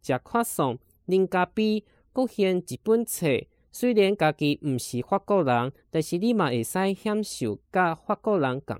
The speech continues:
款的快乐哦。今仔日我讲到这，若是你有啥物话想要听，啥物代志，也是我的台语有讲毋对的所在，麻烦你甲我讲。若是你介意我的节目，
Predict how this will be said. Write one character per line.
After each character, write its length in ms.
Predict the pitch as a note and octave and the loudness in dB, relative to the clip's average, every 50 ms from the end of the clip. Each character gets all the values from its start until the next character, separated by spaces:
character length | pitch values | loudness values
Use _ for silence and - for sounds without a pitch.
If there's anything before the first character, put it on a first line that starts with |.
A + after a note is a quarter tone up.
| - _ | -10 _
款 180 | - - G#3 | -6 -4 -2
的 100 | G3 F#3 - | -2 -2 -4
快 220 | - - A#3+ A3+ | -4 -4 -4 0
乐 160 | F#3+ G3 F#3 | 0 0 0
哦。 300 | F3 E3+ F3 E3+ F3 F3+ - _ _ _ _ _ _ _ _ _ _ | 2 2 0 0 0 -2 -6 _ _ _ _ _ _ _ _ _ _
今 160 | _ E3+ E3 F3+ | _ -2 0 2
仔 140 | F#3+ F#3+ | 2 2
日 240 | F3+ E3+ E3 D#3+ D#3+ - _ _ _ _ _ _ _ | 4 4 2 2 0 -4 _ _ _ _ _ _ _
我 100 | - D3 | -4 -2
讲 160 | C#3 - C#3+ | -2 -2 -2
到 160 | C#3+ D3+ D3+ C#3+ | 0 0 0 0
这， 400 | C#3+ - D3 D3 C#3+ D3 C#3 - _ _ | 0 0 2 2 4 2 0 -2 _ _
若 100 | - A#2 | -10 -10
是 180 | - - A#2 A#2+ | -8 -8 -6 -4
你 140 | D3+ F3 | -2 -2
有 200 | E3+ - A#2+ G2 | 0 0 -2 -4
啥 200 | - - - G3 | -6 -6 -6 -2
物 220 | G#3 G#3+ G#3+ G#3 - | 0 0 0 0 0
话 120 | - E3+ E3 E3+ E3 - - _ _ _ | 0 2 2 2 2 0 -4 _ _ _
想 260 | - - - G#2 G#2 | -18 -10 -8 -4 0
要 260 | B2 C3 C#3 C#3+ C#3+ | 0 2 2 0 0
听， 300 | C#3 - - B2 A2+ A2+ - _ _ _ _ _ | -2 -4 -6 -4 -4 -6 -8 _ _ _ _ _
啥 200 | _ - - F3 | _ -6 -4 -2
物 140 | F#3+ G3+ G#3 | 0 0 0
代 180 | G3+ - G#2+ - | 0 -2 -6 -8
志， 340 | - - - A2 D#2+ - - _ _ _ _ _ _ _ _ | -10 -10 -10 -10 -10 -10 -14 _ _ _ _ _ _ _ _
也 140 | - C#3 C#3+ | -2 -2 -2
是 260 | - - C3+ B2 A2 - | 0 -2 -4 -4 -2 -2
我 120 | C3 C3+ | 0 0
的 80 | C3 A2+ | 0 0
台 160 | - A#2 A#2 | -2 -4 -2
语 160 | B2 C3+ B2+ | -2 -4 -4
有 180 | - - G2+ - | -4 -6 -8 -4
讲 140 | - D3 D#3 | -2 -2 -2
毋 220 | - A#2 A2 F#2+ | -2 -4 -8 -6
对 120 | - G#2 G2+ | -4 -4 -2
的 140 | G2+ G#2 | -2 -4
所 240 | G2+ - - A#2+ A#2+ | -4 -4 -4 -4 -4
在， 380 | A#2+ - A2 G#2+ G#2+ G#2 G#2+ - _ _ | -4 -4 -4 -4 -4 -4 -8 -10 _ _
麻 140 | - A2+ A#2+ | -8 -8 -6
烦 180 | - A2+ G#2 G2 | -6 -8 -6 -6
你 120 | A2+ G#2+ | -6 -6
甲 180 | - A#2+ A#2 - | -4 -4 -4 -2
我 140 | - A#2+ B2 - | -2 -4 -4 -2
讲。 240 | - E3 E3+ E3 C#3+ - _ _ _ _ _ _ _ _ _ | -2 -2 -2 -2 -2 -6 _ _ _ _ _ _ _ _ _
若 160 | - A2+ A2+ | -8 -8 -8
是 160 | - - A#2+ A2 | -6 -6 -6 -4
你 340 | A2+ D3+ F#3 F#3+ G3 G3 - - _ _ _ _ | -2 -2 0 0 -2 -4 -6 -10 _ _ _ _
介 160 | - E3 D#3 | -2 -2 -2
意 60 | D3+ D3 | 0 0
我 100 | F3+ F3 | 0 0
的 80 | E3+ | 0
节 200 | D#3 - - F#3+ | 0 0 -2 -2
目， 340 | F3 D#3 D#3 D3+ D3+ D3+ D#3 | 0 2 4 4 4 4 2